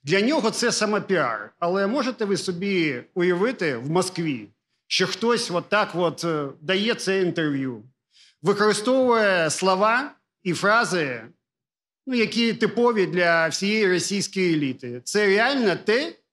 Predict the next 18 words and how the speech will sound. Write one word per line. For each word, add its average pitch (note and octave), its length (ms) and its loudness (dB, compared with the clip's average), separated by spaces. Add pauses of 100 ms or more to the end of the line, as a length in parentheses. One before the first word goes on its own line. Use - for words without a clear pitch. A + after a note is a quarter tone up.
(100)
що G3+ 200 2
в F#3+ 40 4
Москві F#3+ 680 -2
думають G3 640 0
про F#3 160 2
нас. C3+ 420 -6 (500)
Хоча C4 300 2
я C#4+ 180 0
вважаю, G#3 520 0
що F3+ 220 -2
пан C4 180 0
Сурков, C4 580 -4
е, A3 300 0 (260)
дуже A3 420 2
невдалим C#3+ 600 -2
був. A#2 180 -20 (720)
Він, C#4 400 2
е, A#3 580 0